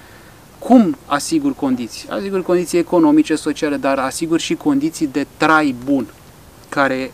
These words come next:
este oferit mai ales de o infrastructură verde, albastră, care îți oferă,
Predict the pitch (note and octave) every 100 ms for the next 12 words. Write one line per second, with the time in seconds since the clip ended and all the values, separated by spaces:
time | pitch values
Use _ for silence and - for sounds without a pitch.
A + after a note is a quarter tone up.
0 | C#3+ D3 D#3 - C#3+ C3+ C#3 C3+ G#3+ -
1 | - - - - C#3 D#3+ E3+ D3 C#3+ D#3
2 | C3 B2 C#3+ D3+ - - C#3+ C#3+ C3 C3
3 | - B2 - E3 D3+ C3+ D#3 C#3+ B2 A#2+
4 | C#3+ D3+ D3 D3 - - - - - D#3
5 | D3 C#3+ C3+ - D#3 - D#3+ - A#3 A3
6 | D#3 C#3+